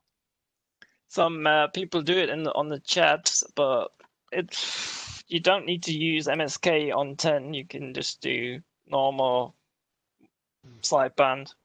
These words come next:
I would think. Even if you do the periods, you just call, call the other station in sideband, like, uh,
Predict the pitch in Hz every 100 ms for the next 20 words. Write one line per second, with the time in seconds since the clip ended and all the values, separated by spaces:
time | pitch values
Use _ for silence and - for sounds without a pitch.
0 | _ 151 - 175 131 147 170 - _ -
1 | _ _ _ _ _ _ _ 165 165 147
2 | 143 139 - - 170 143 156 180 175 143
3 | 123 139 131 139 135 - - 160 135 131
4 | 139 - _ 170 147 139 147 147 - 139
5 | 135 156 117 131 165 147 147 147 135 143
6 | 151 - - - - _ _ - - 120
7 | - - - - 135